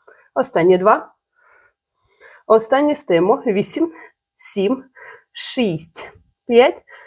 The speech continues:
Чотири. Три. Два. Один. Опустили. І тепер зробимо, зробимо позмінно. <clears throat> Назад, о, п'яточка в стелю і в бік, коліно в ваш бік.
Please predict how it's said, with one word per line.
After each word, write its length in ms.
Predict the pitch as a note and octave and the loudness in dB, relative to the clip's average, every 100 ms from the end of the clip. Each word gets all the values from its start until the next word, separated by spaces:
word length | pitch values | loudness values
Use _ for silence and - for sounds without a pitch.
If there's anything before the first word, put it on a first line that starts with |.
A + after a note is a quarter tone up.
| _ | _
Чотири. 500 | - D#4+ E4 G3+ - - - - - _ _ | -8 -4 2 2 2 -6 -16 -18 -20 _ _
Три. 260 | - B3+ - - _ _ - _ | 2 2 2 -4 _ _ -20 _
Два. 560 | G3+ G3+ F#3+ - - - | -2 2 2 0 -6 0
Один. 260 | G#3+ G#3 F#3 | 4 4 4
Опустили. 460 | A3 C#4+ - A#4+ - | 0 -2 0 2 2
І 60 | |
тепер 220 | - B3+ B3+ | 0 0 0
зробимо, 320 | B3+ B3 - | 2 2 2
зробимо 420 | A#3 C#4+ B3+ A#3 | 2 2 4 4
позмінно. 440 | A#3 B3 G#3+ D#3+ - - - | 2 2 2 2 -2 -18 -20
<clears throat> 240 | _ _ | _ _
Назад, 680 | D#4+ D#4 C4+ B3 A#3+ A3 F#3+ - - - | 6 8 8 6 6 4 4 -4 -10 -10
о, 300 | F#3+ F#3 F3+ - | -4 -2 -4 -6
п'яточка 440 | G#3 F3 F3 - F3 | -6 -6 -8 -8 -10
в 60 | |
стелю 380 | - F4 A4+ A#4 - - - | -2 2 4 2 -2 -20 -12
і 140 | - D#4+ | 2 4
в 80 | A3 | 4
бік, 320 | F#3 C#4+ - _ - | -2 -4 -6 _ -16
коліно 480 | - A3+ G#3+ B3 A#3 - | 2 4 4 2 0 0
в 40 | |
ваш 220 | F#3 F3+ | 0 0
бік. 180 | D3 D3 | -2 -4